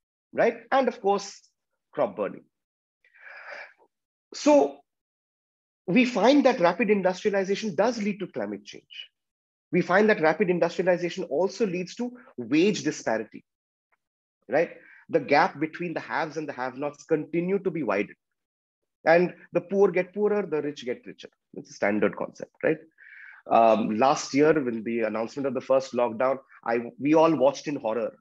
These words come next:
as migrant laborers tried to flee from large cities, and they were packed into various trucks and buses and cement mixers to get from one city to their, their village, while we happily sat in our, in our bedrooms or our, our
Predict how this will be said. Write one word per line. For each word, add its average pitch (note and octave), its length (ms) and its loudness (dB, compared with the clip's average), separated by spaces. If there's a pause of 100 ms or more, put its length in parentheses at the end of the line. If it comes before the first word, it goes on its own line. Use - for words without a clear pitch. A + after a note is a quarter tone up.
as G#2+ 380 -6
migrant A2+ 420 -6
laborers A#2 420 -2 (360)
tried B2 200 2
to C3 140 -6
flee C3 240 2
from A#2+ 260 2
large A2+ 260 2
cities, F#3+ 280 -2
and E3 120 0
they C#3+ 140 2
were C#3+ 160 -4
packed B2 280 -2
into A#2+ 240 -8 (400)
various B2+ 340 -2
trucks - 440 -4
and A2 340 -6
buses A#2 440 -6
and G#2+ 180 -6 (320)
cement C3 340 0
mixers A2+ 760 -4
to C3+ 60 -2 (280)
get A#2 160 2
from A2+ 260 4
one A2 180 0
city A2 260 -8
to G#2+ 60 -2 (140)
their, G#2 140 2 (200)
their G#2+ 200 2
village, G#3+ 260 0 (300)
while C#3+ 340 2
we D3+ 60 -4 (120)
happily C#3+ 300 -8 (120)
sat A#2 200 -6 (160)
in G#2+ 60 -6 (100)
our, G#2+ 120 -2 (320)
in G#2+ 100 -6
our G2 260 -2
bedrooms C3+ 420 -4
or G2 140 -4
our, F2+ 160 -6
our G#2 120 -4